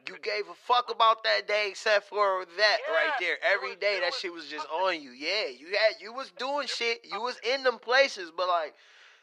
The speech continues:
Speaker 1: mentally, like, your body there, but your heart, like, wherever the fuck them kids might be at, you don't know.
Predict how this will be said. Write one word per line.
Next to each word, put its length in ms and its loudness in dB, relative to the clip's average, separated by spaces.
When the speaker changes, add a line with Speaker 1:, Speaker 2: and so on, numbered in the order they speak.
Speaker 1:
mentally, 560 -4
like, 240 -2
your 100 -4
body 400 2
there, 320 -6
but 220 -10
your 80 -12
heart, 420 -2
like, 300 -8
wherever 560 -8
the 80 -14
fuck 280 -2
them 120 -16
kids 480 -8
might 240 -4
be 220 -4
at, 200 0
you 140 -8
don't 240 -2
know. 240 -4